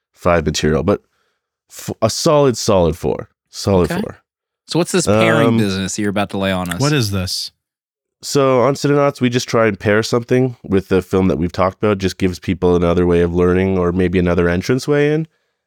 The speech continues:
Speaker 1: Um, and I watched a film this past summer that was, like, really moving, uh,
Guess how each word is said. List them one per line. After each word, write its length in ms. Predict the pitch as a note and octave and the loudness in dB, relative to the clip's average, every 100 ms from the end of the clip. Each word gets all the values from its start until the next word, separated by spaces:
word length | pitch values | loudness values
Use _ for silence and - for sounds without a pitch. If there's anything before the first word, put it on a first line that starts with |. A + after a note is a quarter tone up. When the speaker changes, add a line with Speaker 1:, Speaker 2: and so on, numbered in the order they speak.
| - | -4
Speaker 1:
Um, 480 | G2 G2+ G2 G#2 G#2 | 0 2 2 2 0
and 140 | G#2 A2 | 0 2
I 140 | B2+ | 2
watched 260 | D3+ D#3 C3 | 2 0 -4
a 40 | |
film 440 | - A#2 A#2+ A#2+ - | -2 0 2 0 -2
this 180 | G2+ G2 | -4 -4
past 340 | - G2+ G#2 - | -2 -2 -2 -2
summer 380 | A2 G2 G#2 | -2 0 0
that 180 | F#2 F2 | 0 -2
was, 180 | F#2 F2+ | -2 -2
like, 140 | E2+ | -4
really 240 | F#2+ F#2 F2+ | 0 2 2
moving, 400 | F2+ A#2 D#3+ E3 _ _ _ _ _ _ - | 2 2 0 -4 _ _ _ _ _ _ -4
uh, 420 | G2 G2 F#2+ F#2+ | 0 2 4 2